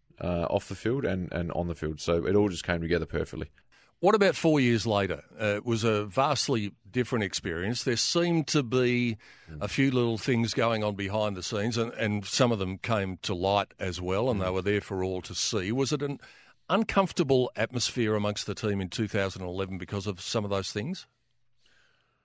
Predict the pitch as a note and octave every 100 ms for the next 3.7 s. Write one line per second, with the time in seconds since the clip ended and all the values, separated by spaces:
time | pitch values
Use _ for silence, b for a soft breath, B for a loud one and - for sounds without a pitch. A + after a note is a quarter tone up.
0 | _ _ - - G2+ F#2 F2+ F2 E2+ F2
1 | - _ _ _ - F#2+ D#2 G2+ G#2 F2+
2 | F2+ G2 F#2+ - - A#2 A2+ A#2 C#3 A2+
3 | D3+ - C#3 E3 D3 A#2+